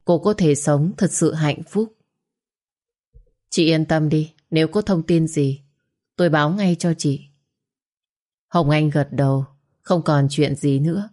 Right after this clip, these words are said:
cô cùng với vệ sĩ rời đi. Hồng Anh rất mong chờ đến ngày mai. Nếu được, Hồng Anh còn muốn mình được chứng kiến tận mắt. Đáng tiếc, cô nghĩ mình không có cơ hội đó. Tuy nhiên Hồng Anh cũng không hối tiếc.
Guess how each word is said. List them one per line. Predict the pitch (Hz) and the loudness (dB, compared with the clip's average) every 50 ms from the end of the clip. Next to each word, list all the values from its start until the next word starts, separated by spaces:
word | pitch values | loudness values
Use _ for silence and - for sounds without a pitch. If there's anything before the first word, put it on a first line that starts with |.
| _ _ _ _ _ _ | _ _ _ _ _ _
cô | - 185 180 | 0 0 0
cùng | 180 - 156 147 143 139 | 2 2 2 2 2 2
với | 147 190 196 | 2 0 2
vệ | 165 156 147 135 | 2 2 0 0
sĩ | - - - - 117 | -2 -4 -6 -4 -6
rời | 220 - 156 143 135 131 | -2 0 0 2 2 2
đi. | 120 151 160 170 165 165 - _ _ _ _ _ _ _ _ | 2 0 0 0 -2 -6 -10 _ _ _ _ _ _ _ _
Hồng | _ - 165 151 143 | _ -2 0 2 2
Anh | 151 151 156 151 | 2 2 2 2
rất | 143 208 220 220 - | 0 -2 -2 0 0
mong | 180 165 160 160 | 2 2 2 0
chờ | 160 - 147 135 | 0 0 0 2
đến | 131 143 143 147 196 | 2 2 0 0 0
ngày | 196 156 143 135 | 0 0 0 0
mai. | 131 139 143 151 156 160 160 - _ _ _ _ _ _ _ _ _ _ _ _ _ - | 0 0 0 0 -2 -2 -4 -8 _ _ _ _ _ _ _ _ _ _ _ _ _ 0
Nếu | 160 160 165 | 2 2 2
được, | 170 185 165 147 139 - - _ _ _ _ | 2 2 2 0 0 -4 -12 _ _ _ _
Hồng | _ - 175 165 | _ -2 0 2
Anh | 170 185 190 175 | 2 2 0 0
còn | - 156 143 143 | 0 0 2 2
muốn | 143 143 147 147 160 214 147 - _ _ _ _ | 2 2 2 0 -2 -4 -8 -14 _ _ _ _
mình | 160 160 160 156 | 0 0 2 2
được | 151 147 147 - | 2 0 0 0
chứng | - 156 151 147 | 0 0 0 0
kiến | 147 156 151 165 214 - | 0 0 0 0 -2 -2
tận | - 139 - 120 143 | -2 -2 -2 0 0
mắt. | 143 165 202 - - _ _ _ _ _ _ _ _ _ _ _ - | 0 0 -2 -4 -8 _ _ _ _ _ _ _ _ _ _ _ -2
Đáng | 147 147 139 143 147 160 147 - | 0 2 2 2 0 -2 -2 -2
tiếc, | 175 180 196 220 - _ _ _ _ _ _ | -2 -2 -2 -4 -8 _ _ _ _ _ _
cô | - 196 196 | 0 2 2
nghĩ | 196 190 196 233 | 2 2 2 2
mình | 214 180 156 147 139 135 | 2 2 4 2 2 0
không | 143 - 190 185 | 0 -2 -2 0
có | - 220 208 | 0 0 -2
cơ | 160 - 214 | 0 -2 -2
hội | 202 180 165 151 139 | 0 2 2 2 2
đó. | 143 147 139 135 135 147 185 240 - _ _ _ _ _ _ _ _ _ _ _ _ _ _ _ _ | 2 0 0 0 0 -2 -4 -8 -12 _ _ _ _ _ _ _ _ _ _ _ _ _ _ _ _
Tuy | - 180 175 | 2 2 4
nhiên | 170 165 160 156 156 | 4 4 2 2 2
Hồng | 151 147 139 135 | 2 2 2 2
Anh | 147 156 160 156 | 2 2 2 2
cũng | 151 190 185 214 | 0 -2 -4 -2
không | - - 180 160 | -4 -2 -2 0
hối | 156 151 151 151 147 151 | 0 2 2 0 0 0
tiếc. | 190 196 214 | -2 -2 -2